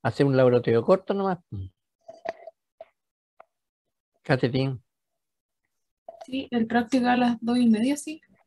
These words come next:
Speaker 1: Mm.
Speaker 2: Hasta las
Speaker 1: Y el otro
Speaker 2: cuatro.
Speaker 1: a las seis y media. Por eso no es bueno siempre hacer,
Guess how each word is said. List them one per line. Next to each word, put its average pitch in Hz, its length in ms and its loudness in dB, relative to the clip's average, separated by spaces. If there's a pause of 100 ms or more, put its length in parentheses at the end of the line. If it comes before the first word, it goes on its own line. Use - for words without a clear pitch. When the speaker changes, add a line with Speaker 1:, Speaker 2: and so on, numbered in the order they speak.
(160)
Speaker 1:
Mm. 131 320 -2 (1900)
Speaker 2:
Hasta 226 320 -8
las 214 380 -2 (1160)
Speaker 1:
Y 220 80 -2
el 123 60 2
otro 131 120 0
Speaker 2:
cuatro. 120 140 -4
Speaker 1:
a 117 40 -2
las 110 100 -8
seis 120 140 2
y - 20 2
media. 139 440 2 (1080)
Por 127 80 0
eso 127 300 -4
no 131 140 0
es 143 100 0
bueno 131 260 -2
siempre 143 360 -4
hacer, 127 320 -4